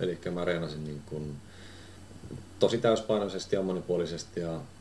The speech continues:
tällä hetkellä mun niin kun fysiikkakunto on tosi hyvä,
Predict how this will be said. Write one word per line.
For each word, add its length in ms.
tällä 180
hetkellä 320
mun 140
niin 120
kun 80
fysiikkakunto 760
on 140
tosi 220
hyvä, 280